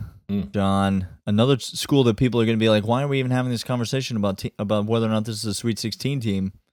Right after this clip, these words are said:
Speaker 2: But I'm telling you, it's a valid conversation. The Kansas Jayhawks.
Speaker 1: Mm.
Speaker 2: Talk about Bill Self.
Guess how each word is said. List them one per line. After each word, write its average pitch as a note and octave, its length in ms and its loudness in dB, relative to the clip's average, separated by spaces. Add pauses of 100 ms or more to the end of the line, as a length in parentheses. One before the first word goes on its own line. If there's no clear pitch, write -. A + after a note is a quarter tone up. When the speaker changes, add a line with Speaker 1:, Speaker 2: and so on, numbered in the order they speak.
(600)
Speaker 2:
But G2 200 2
I'm F#2+ 120 2
telling A#2 340 0
you, F#2+ 300 0
it's - 180 -6
a G2 60 -2
valid F#2+ 400 0
conversation. G2 720 -2 (100)
The A2+ 120 -4
Kansas C3+ 420 2
Jayhawks. C3+ 580 0 (220)
Speaker 1:
Mm. B2 220 -6 (240)
Speaker 2:
Talk C#3+ 120 -2
about D#3+ 200 2
Bill C3+ 200 4
Self. B2+ 640 2